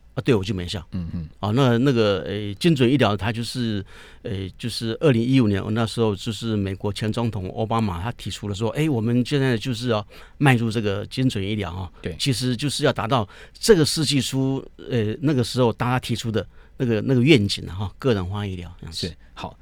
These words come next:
Speaker 2: 就是，呃，有点像是量身制定的医疗行为，
Speaker 1: 啊，对。
Speaker 2: 对不对？
Speaker 1: 对，没错，没错。
Speaker 2: 好，甚至，呃，精准医疗是不是也可以早期，呃，发现一些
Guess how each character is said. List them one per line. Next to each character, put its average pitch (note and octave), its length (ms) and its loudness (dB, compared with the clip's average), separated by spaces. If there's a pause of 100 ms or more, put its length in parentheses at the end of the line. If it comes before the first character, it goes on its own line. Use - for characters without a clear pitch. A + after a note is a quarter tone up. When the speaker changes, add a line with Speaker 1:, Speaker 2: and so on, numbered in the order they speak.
Speaker 2:
就 D#3 140 4
是， C#3+ 260 2
呃， A2 200 0
有 A#2+ 120 4
点 C3+ 160 2
像 C3 160 0
是 B2+ 120 -2
量 G#2 200 0
身 B2+ 240 -2
制 B2 240 -2
定 G#2 200 0
的 F2+ 100 -2
医 F#2 80 -2
疗 F2 240 4
行 E2+ 260 -4
为， D#2+ 100 -4
Speaker 1:
啊， - 20 -6
对。 F2 100 -4
Speaker 2:
对 - 0 -
不 D#2 80 -6
对？ D#2+ 160 -4
Speaker 1:
对， A2 220 0
没 G#2+ 120 -4
错， G#2+ 200 -6
没 G2+ 80 -8
错。 F2+ 80 0
Speaker 2:
好， D#2+ 80 -2
甚 E3 240 2
至， E3 160 2
呃， B2+ 260 2
精 F#3 240 -2
准 C3+ 180 2
医 C#3 80 0
疗 B2+ 160 4
是 C#3+ 140 -2
不 C#3+ 60 2
是 C3 40 2
也 G2+ 120 0
可 - 100 -2
以 B2+ 60 2
早 F#2 260 0
期， G2 340 -4
呃， G#2 140 0
发 B2 240 0
现 B2 180 0
一 A#2+ 120 0
些 A2+ 580 0